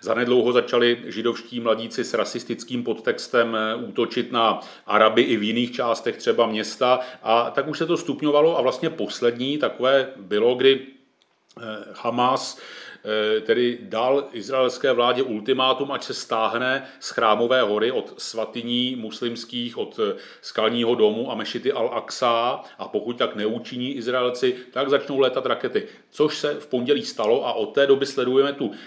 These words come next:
nejdramatičtější část zatím toho konfliktu, eh, kterou už, eh, začala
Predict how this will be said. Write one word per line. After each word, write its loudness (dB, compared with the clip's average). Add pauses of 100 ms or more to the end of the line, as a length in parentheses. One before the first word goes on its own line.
(140)
nejdramatičtější 0
část 2
zatím -2
toho 4
konfliktu, -2 (240)
eh, -4
kterou 6
už, -2
eh, 0
začala 2